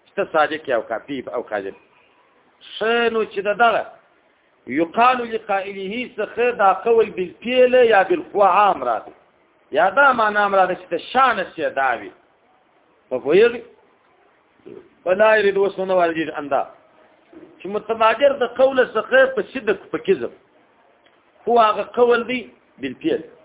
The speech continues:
متبادر خدا دی دا قول بالفعل. مع سره د دې چې ان القیزه چې د لا یلزم لازم نه دی، هغه د قیزې سره قول بالفعل. لازم نه دی هغه قول مذکور بالفعل. قول مذکور خدا دی چې دا ورته وایي چې ته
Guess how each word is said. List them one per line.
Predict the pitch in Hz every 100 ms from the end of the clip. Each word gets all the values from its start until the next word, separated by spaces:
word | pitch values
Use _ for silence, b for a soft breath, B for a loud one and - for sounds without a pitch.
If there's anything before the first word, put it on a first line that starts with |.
| _ _ _
متبادر | 123 156 185 220 233
خدا | 208 220
دی | 185
دا | 175
قول | - 185 151
بالفعل. | 135 151 98 - _ _ _ _ _ _ _ _ _ 120
مع | 151 233 269 -
سره | 208 208
د | 160
دې | 120 101 - _ _ _ _ -
چې | 175
ان | 202 208
القیزه | 196 - 196 247
چې | - -
د |
لا | 208 214 208
یلزم | 202 196 185
لازم | 180 180 196
نه | 185
دی، | 175
هغه | 165 180 170
د | 156 165
قیزې | 156 147 175 -
سره | 151
قول | - 190 185
بالفعل. | 160 151 180 190 120 - _ _ _ _ _ _ _ _ _ _ _ _
لازم | 143 170 185 269
نه | 277
دی | 269 254
هغه | 220 208 208
قول | 214 202 185
مذکور | 180 - 240
بالفعل. | 196 165 - 151 95 - _ -
قول | 180 185
مذکور | 202 - 247
خدا | 233 262 254
دی | 220
چې | -
دا | 233
ورته | 202 185
وایي | 175
چې |
ته | -